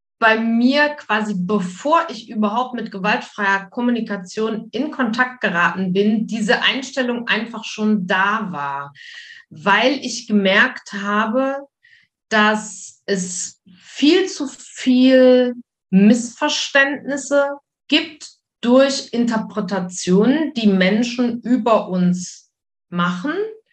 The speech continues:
Und ich mir gesagt habe, ja, okay, wenn jemand jetzt schlechte Laune hat und der pupst mich irgendwie an, das kann ja,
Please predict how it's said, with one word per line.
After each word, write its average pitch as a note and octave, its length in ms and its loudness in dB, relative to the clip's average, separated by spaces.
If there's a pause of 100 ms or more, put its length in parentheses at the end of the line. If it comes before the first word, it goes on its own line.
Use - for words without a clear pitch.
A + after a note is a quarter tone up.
(1000)
Und A#3 520 2
ich - 420 -4
mir A#3+ 220 2
gesagt A3+ 520 0
habe, B3+ 240 0
ja, A#3 220 -2
okay, F3+ 680 -4 (480)
wenn A#3+ 300 2
jemand C#4+ 340 2
jetzt A#3+ 240 -2
schlechte C4 480 2
Laune F#3+ 560 -2
hat C#3 220 -16 (100)
und G3+ 220 0
der G#3+ 220 2
pupst - 460 -2
mich C4+ 240 0
irgendwie A3+ 460 -2
an, F#3+ 220 2
das F3+ 200 0
kann A3+ 220 -4
ja, G#3+ 420 0